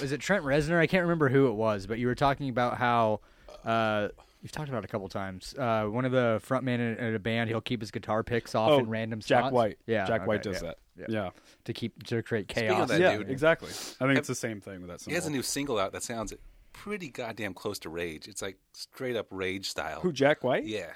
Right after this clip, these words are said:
Speaker 2: Really?
Speaker 3: Yeah, it's kinda like a rip off Rage, actually. It kinda
Speaker 2: Really?
Speaker 3: pisses me off. Even has, like, the, um, the pitch shifter and his, uh, guitar solo, so it sounds like Tom Morello.
Speaker 2: What? You were blowing my mind. Is he, like, rapping,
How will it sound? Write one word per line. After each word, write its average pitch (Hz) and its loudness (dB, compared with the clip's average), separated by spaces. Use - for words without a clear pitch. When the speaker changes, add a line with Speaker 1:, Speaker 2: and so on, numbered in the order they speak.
Speaker 2:
Really? 175 -2
Speaker 3:
Yeah, 113 -2
it's 90 -8
kinda 156 0
like 113 2
a 95 0
rip 85 -6
off 80 -4
Rage, 80 -8
actually. 82 -8
It - -10
kinda 123 -2
Speaker 2:
Really? 165 8
Speaker 3:
pisses 98 -4
me 110 0
off. - -4
Even 151 -4
has, 143 -4
like, 117 -6
the, 101 -4
um, 76 -14
the 85 -6
pitch - -10
shifter 123 -12
and 98 -10
his, 90 -14
uh, 87 -10
guitar 95 -8
solo, 110 -8
so 101 -10
it 82 -12
sounds 95 -6
like 98 -8
Tom 117 -4
Morello. - 0
Speaker 2:
What? 127 -6
You 175 -6
were 151 -2
blowing 160 -2
my 131 -2
mind. 135 -2
Is 135 0
he, 165 -2
like, 139 6
rapping, 180 0